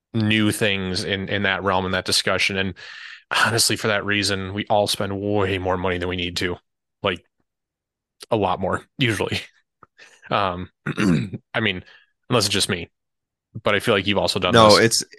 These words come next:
Speaker 2: I mean, it's the hobbyist thing, depending on what your hobby is. You got golfers, you got musicians.
Speaker 1: Mm-hmm.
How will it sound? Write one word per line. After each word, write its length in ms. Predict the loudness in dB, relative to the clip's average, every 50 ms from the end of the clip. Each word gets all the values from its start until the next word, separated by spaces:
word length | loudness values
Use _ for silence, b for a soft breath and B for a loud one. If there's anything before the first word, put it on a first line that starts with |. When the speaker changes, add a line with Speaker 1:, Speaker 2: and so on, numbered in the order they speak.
| _ _ _ -2
Speaker 2:
I 100 | 0 2
mean, 80 | 2 2
it's 80 | 0
the 80 | 0 -2
hobbyist 560 | 0 2 2 2 4 4 4 4 2 0 -4
thing, 480 | -4 -2 0 0 0 0 -4 -6 -8 -8
depending 320 | -8 -6 -4 -4 -4 -2 -2
on 40 |
what 100 | -4 -4
your 100 | -4 -4
hobby 360 | -4 -4 -4 -4 -2 -2 -2 -2
is. 200 | -2 -4 -4 -4
You 40 |
got 180 | -6 -6 -6 -4
golfers, 540 | -4 -2 -2 -2 -4 -4 -4 -4 -4 -4 -6
you 60 | -6
got 220 | -4 -4 -4 -4
musicians. 800 | -6 -6 -6 -4 -4 -4 -4 -4 -4 -4 -4 -4 -2 -4 -4 -6 B B B B B B
Speaker 1:
Mm-hmm. 220 | -8 -6 -4 -6